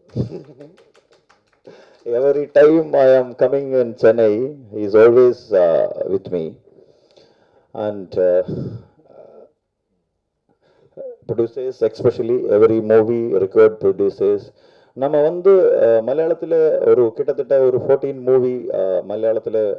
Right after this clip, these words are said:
சூப்பர் ஸ்டார், மெகா ஸ்டார் எல்லாமே வச்சு பண்ணிட்டாரு. இப்போ நம்ம பேனர் மலையாளத்துல இரு-, உருவான பேனர் மரிக்கார் ஃபிலிம்ஸ்.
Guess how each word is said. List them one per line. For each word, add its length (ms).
சூப்பர் 320
ஸ்டார், 480
மெகா 200
ஸ்டார் 500
எல்லாமே 320
வச்சு 260
பண்ணிட்டாரு. 640
இப்போ 200
நம்ம 180
பேனர் 420
மலையாளத்துல 420
இரு-, 300
உருவான 500
பேனர் 420
மரிக்கார் 460
ஃபிலிம்ஸ். 480